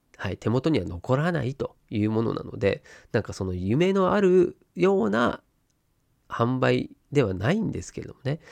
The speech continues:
まあ、これが百万部とか売れたら、その金額でもかなり大きくなるんですけれども、そんな売れるわけではないのでね。はい。ただ、まあ、僕の考えとしては、ま-、まずこれ、紙の本を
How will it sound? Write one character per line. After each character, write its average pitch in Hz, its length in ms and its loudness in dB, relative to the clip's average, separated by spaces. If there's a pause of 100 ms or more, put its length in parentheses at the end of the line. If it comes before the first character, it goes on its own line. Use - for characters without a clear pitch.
(180)
ま 113 40 0
あ、 - 40 -2
こ 117 80 6
れ 170 80 8
が 165 80 2
百 - 280 -4
万 233 220 4
部 285 100 2
と 320 80 2
か 180 160 8
売 117 100 6
れ 113 100 4
た 107 100 4
ら、 104 300 6 (380)
そ 120 120 -2
の 139 100 4
金 151 200 4
額 147 200 0
で 104 80 -2
も 92 140 -2
か - 120 -8
な 98 120 2
り 101 60 2
大 92 140 0
き - 100 -16
く 120 80 0
な 95 100 2
る 98 100 0
ん 98 60 -6
で 95 80 -8
す - 80 -16
け 104 80 -6
れ 98 60 -4
ど 98 80 -4
も、 104 240 2 (260)
そ 92 160 -8
ん 90 80 -6
な 113 120 2
売 151 100 4
れ 160 100 2
る 160 80 2
わ 160 100 4
け 147 100 2
で 107 60 2
は 101 60 -4
な 95 140 -2
い 95 40 -2
の - 120 -12
で - 80 -12
ね。 101 180 -6 (340)
は 92 140 -4
い。 - 120 -12 (220)
た 226 120 2
だ、 - 200 0 (220)
ま 165 60 6
あ、 - 20 8
僕 180 300 4
の 240 100 6
考 233 260 2
え 254 80 4
と 113 120 0
し - 60 -8
て 95 100 0
は、 98 240 6 (100)
ま-、 165 220 4
ま 202 160 4
ず 165 80 0
こ - 120 2
れ、 107 260 4 (100)
紙 220 260 2
の 269 80 6
本 226 200 4
を 95 280 4